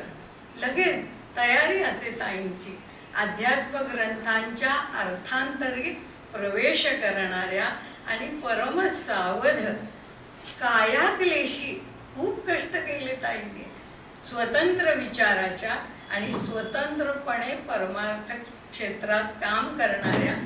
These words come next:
हे सर्व ताईंच्याकडे राहून, ताईंच्या सहवासात राहून आम्ही अनुभवलेलं आहे. "शरण सद्गुरूस गेले,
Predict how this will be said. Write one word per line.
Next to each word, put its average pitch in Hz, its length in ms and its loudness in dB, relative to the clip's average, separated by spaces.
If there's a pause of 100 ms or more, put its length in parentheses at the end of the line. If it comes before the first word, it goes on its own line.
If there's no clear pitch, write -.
(220)
हे 339 120 0
सर्व 302 540 4
ताईंच्याकडे 254 1160 0
राहून, 202 500 -2
ताईंच्या 214 640 -2 (340)
सहवासात 233 680 4
राहून 196 380 0 (360)
आम्ही 208 280 0
अनुभवलेलं 202 880 2
आहे. 180 300 0 (580)
"शरण 240 560 4
सद्गुरूस 277 760 2
गेले, 285 640 4